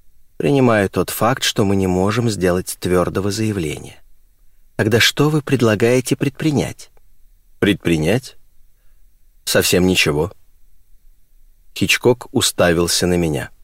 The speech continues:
«Мистер Лендер», обманчиво спокойным голосом сказал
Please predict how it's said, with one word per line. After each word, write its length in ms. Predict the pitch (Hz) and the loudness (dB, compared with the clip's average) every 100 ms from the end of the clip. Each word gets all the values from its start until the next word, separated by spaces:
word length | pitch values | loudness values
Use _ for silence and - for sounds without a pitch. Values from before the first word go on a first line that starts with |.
| - - - - - - - - - - _ - | -20 -20 -20 -20 -20 -20 -20 -20 -20 -20 _ -8
«Мистер 440 | 123 147 - - 135 | -2 -2 -2 -2 0
Лендер», 680 | 123 90 76 69 67 - - - - - - | 0 0 0 -4 -6 -8 -10 -20 -20 -20 -2
обманчиво 720 | 104 87 92 110 113 - 90 | 0 2 2 4 2 2 0
спокойным 760 | 90 - 92 - 98 90 82 82 | 0 0 -4 0 2 2 0 0
голосом 500 | 87 123 110 - 92 | 2 2 2 -2 -4
сказал 640 | - - 98 76 80 95 | -6 -4 -4 0 -2 -2